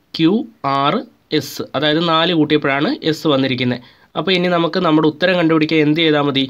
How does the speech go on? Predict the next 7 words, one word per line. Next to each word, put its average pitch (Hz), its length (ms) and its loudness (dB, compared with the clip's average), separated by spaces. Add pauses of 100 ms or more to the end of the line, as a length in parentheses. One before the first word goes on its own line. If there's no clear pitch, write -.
(420)
എസിനോട് 160 420 0
എത്ര 180 240 0
കൂട്ടണം? 135 320 0 (800)
മൂന്ന് 233 340 4
കൂട്ടണം 139 340 2
അല്ലേ? 160 140 0 (1200)
അപ്പോൾ 170 160 -2